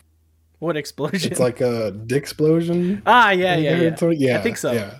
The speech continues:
Speaker 2: <laughs>
Speaker 1: I think that happens in that one. Um,
Speaker 2: Like, I tried to avoid it, okay? I tried.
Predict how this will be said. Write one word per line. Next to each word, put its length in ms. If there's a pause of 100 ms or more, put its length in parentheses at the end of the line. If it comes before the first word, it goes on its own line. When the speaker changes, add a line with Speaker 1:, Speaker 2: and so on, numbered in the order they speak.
Speaker 2:
<laughs> 760
Speaker 1:
I 40
think 180
that 140
happens 420
in 100
that 180
one. 200 (600)
Um, 240
Speaker 2:
Like, 100
I 80
tried 260
to 120
avoid 300
it, 100
okay? 360
I 40
tried. 280